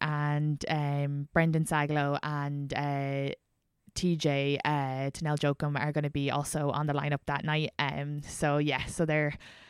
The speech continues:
uh, it's an Irish show, but, uh, sometimes we'll have local comics, uh, s-, support if we have, uh, enough time or room. So,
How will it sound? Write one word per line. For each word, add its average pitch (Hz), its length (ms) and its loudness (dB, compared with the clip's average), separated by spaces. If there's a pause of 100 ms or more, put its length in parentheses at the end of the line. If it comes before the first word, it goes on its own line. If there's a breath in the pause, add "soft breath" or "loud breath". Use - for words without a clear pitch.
(120 loud breath)
uh, 156 260 6
it's 170 200 2
an 170 200 8
Irish 185 360 6
show, 151 320 4
but, 143 160 -2
uh, 135 160 -2
sometimes 151 420 -2
we'll 143 80 2
have 143 160 0
local 143 240 0
comics, 147 520 -6
uh, 143 280 -4
s-, - 160 -8
support 156 560 0
if 147 140 -6
we 160 80 2
have, 143 280 -2
uh, 143 220 -6
enough - 460 -6
time 156 420 -2
or 147 100 0
room. 156 300 0
So, 147 240 0